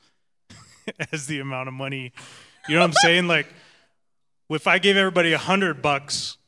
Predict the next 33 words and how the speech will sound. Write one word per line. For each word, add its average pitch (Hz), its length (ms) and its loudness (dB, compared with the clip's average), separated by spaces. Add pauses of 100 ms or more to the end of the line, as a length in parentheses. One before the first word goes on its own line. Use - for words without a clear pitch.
whatever 175 360 4
you 190 180 2
do 165 280 2
with 160 240 0
it 135 200 -8
is 143 120 -6
gonna 151 200 0
be 156 140 0
a 147 60 -4
good 151 180 -4
indication 147 640 -6
of 127 120 -8
how 139 140 -4
you're 135 120 -4
gonna 127 160 -8
handle 123 380 -10
a 117 40 -12
million 123 360 -8
dollars, 101 520 -20 (680)
right? 135 180 -4
'Cause 139 160 -6
your 143 100 0
mindset 156 420 0
about 139 260 -2
money 147 380 -2
is 123 100 -12
gonna 127 200 -10
dictate 127 420 -8
what 123 200 -14
you 127 60 -14
do 127 160 -12
with 120 180 -16
it. 110 140 -20